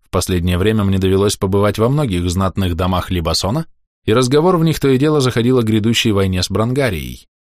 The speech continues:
«Его захватили в открытом море», пояснила Лавир. «Так что...» Что он подразумевал под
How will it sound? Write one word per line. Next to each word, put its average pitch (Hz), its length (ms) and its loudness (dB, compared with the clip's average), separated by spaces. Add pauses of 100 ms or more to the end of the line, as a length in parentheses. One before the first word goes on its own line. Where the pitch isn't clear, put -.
(760)
«Его 160 280 2
захватили 143 540 2
в 143 100 2
открытом 160 460 0
море», 180 400 -2 (280)
пояснила 85 440 -4
Лавир. 95 440 -4 (480)
«Так 180 200 -4
что...» 127 640 2 (840)
Что - 240 -2
он 101 160 0
подразумевал 92 680 2
под 87 200 -4